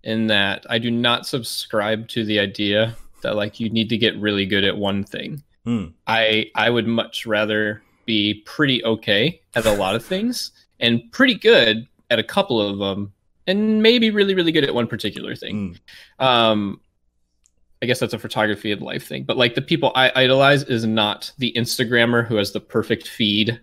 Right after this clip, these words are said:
Speaker 1: where, like,
Speaker 2: Yeah.
Speaker 1: everything is color congruent and it's just
Speaker 2: <laughs>
Speaker 1: like, "Oh, it's just beautiful. It's so consistent." I, I envy, like,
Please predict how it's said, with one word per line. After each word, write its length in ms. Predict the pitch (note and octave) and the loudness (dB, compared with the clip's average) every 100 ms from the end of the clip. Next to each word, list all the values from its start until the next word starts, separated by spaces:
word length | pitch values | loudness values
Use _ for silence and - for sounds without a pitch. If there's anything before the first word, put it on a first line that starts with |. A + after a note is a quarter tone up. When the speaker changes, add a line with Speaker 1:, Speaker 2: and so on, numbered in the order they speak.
| _ | _
Speaker 1:
where, 140 | G#2+ | 0
like, 160 | G#2 G2+ | 2 2
Speaker 2:
Yeah. 60 | D#2+ | 2
Speaker 1:
everything 500 | A2+ G#2+ A2+ A2+ A2 | 0 2 -2 0 0
is 160 | G#2+ | 0
color 280 | - A#2 G#2+ | 0 0 2
congruent 760 | G#2 A2 G#2 G#2 G#2 G2+ - - - - - - | 0 0 0 2 0 -2 -8 -14 -14 -10 -2 2
and 120 | G3 | 2
it's 100 | - | 2
just 200 | E3+ - | 0 0
Speaker 2:
<laughs> 60 | G3+ | -4
Speaker 1:
like, 100 | G3 | -2
"Oh, 280 | C#3 B2+ A#2 | 0 2 2
it's 160 | A#2 - | 0 -2
just 220 | C3 - | -8 -2
beautiful. 420 | C3 B2+ A#2 A#2 | 0 2 2 0
It's 120 | A2+ | 0
so 140 | - A#2+ | 0 -2
consistent." 680 | - A2 - B2 - A2 F#2+ | -2 -8 -6 -8 -4 -6 -2
I, 220 | A#2 A#2 | -2 0
I 160 | C3 D3 D3 C3 | 2 2 4 2
envy, 360 | - A#2 A2 A2 | -2 -4 0 0
like, 300 | G#2 G2+ - | 0 -2 -4